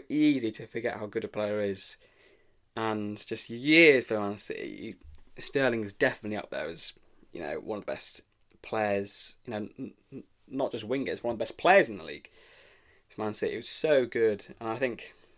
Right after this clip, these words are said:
since he moved to Chelsea, people have just forgotten that so quick. Obviously, he's, he's not performed to the levels he can. And obviously, because of how long he's been, been in the Prem, he's still only twenty-nine.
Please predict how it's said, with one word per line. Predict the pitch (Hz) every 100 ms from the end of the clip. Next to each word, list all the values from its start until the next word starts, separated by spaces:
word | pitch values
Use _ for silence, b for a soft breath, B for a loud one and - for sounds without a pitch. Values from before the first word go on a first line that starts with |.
| -
since | - 135 -
he | 127
moved | -
to |
Chelsea, | - 120 -
people | - 123
have |
just | 113 -
forgotten | 104 101 92
that | -
so | - 101
quick. | - 107 92
Obviously, | 180 202 -
he's, | 120 113
he's | 117
not | 117
performed | - 123 113 107 - - _ _ _ b b - _
to | -
the |
levels | 120 113 107
he |
can. | 98 127 98 87 113 _ _ _ _ _ _ _ _ _ - b b b 160
And | 190
obviously, | 202 196 - - b b b 180 - - _ _ _ _ _ -
because | 202 -
of | 185
how | 175
long | 143
he's | 135
been, | 190 190 - -
been | 170
in | 127
the | 98
Prem, | - 82 85
he's | 117
still | - 220
only | 160
twenty-nine. | 117 - 117 117 110 80